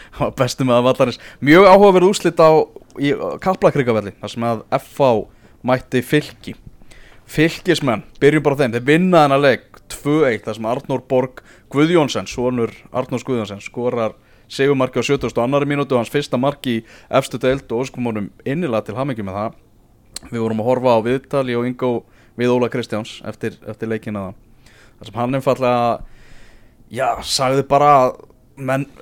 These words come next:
sínir menn höfðu verið andlausir og viljalausir og, og menn hafa ekki, séu ekki að sýna vilja til að,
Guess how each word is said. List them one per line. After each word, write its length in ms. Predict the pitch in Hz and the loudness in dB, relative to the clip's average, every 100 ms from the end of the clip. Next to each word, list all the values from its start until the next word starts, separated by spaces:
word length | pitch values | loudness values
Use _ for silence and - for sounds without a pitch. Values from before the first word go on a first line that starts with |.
| - | -8
sínir 240 | - 147 147 | -4 0 0
menn 140 | 156 | 2
höfðu 160 | 156 156 | 4 4
verið 140 | 170 | 4
andlausir 500 | 226 - 269 - 127 | 0 -2 -4 -4 -4
og 220 | 113 117 117 | 0 2 2
viljalausir 800 | 165 233 233 180 131 - 113 104 | 0 0 2 2 0 -4 -4 -4
og, 220 | 110 107 - | -4 -4 -4
og 80 | 110 | -2
menn 160 | 127 135 | -2 0
hafa 200 | 139 127 | -2 -2
ekki, 220 | - 135 98 | -2 -4 -4
séu 240 | - 139 | -2 -2
ekki 160 | 131 135 | 0 0
að 160 | 127 117 | 0 -2
sýna 180 | 135 123 | -2 -2
vilja 400 | 131 165 185 165 | -2 -4 -2 -2
til 220 | - 156 | 0 0
að, 300 | 147 135 - | 2 0 -2